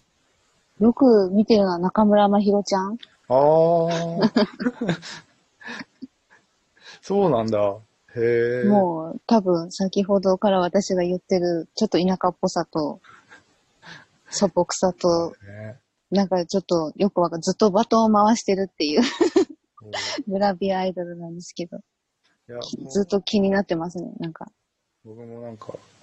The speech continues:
Speaker 2: の間、Twitterで絡みがあって。いや、あんだけ
Speaker 1: うん。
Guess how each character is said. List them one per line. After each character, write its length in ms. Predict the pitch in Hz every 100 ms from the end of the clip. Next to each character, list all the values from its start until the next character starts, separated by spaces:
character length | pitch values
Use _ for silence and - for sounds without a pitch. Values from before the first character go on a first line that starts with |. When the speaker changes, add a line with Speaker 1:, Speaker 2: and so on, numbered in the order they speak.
| -
Speaker 2:
の 120 | 113
間、 300 | 110 110 - - _
Twitter 380 | _ - 104 107
で 80 | 110
絡 260 | 104 110 110
み 120 | 107
が 120 | 101
あ 40 | 98
っ 20 | _
て。 120 | - 151 _ _
い 60 |
や、 140 | 107 104
あ 60 | 123
ん 80 |
だ 120 | 156 151
け 180 | 151
Speaker 1:
う 80 | 147
ん。 200 | 202 196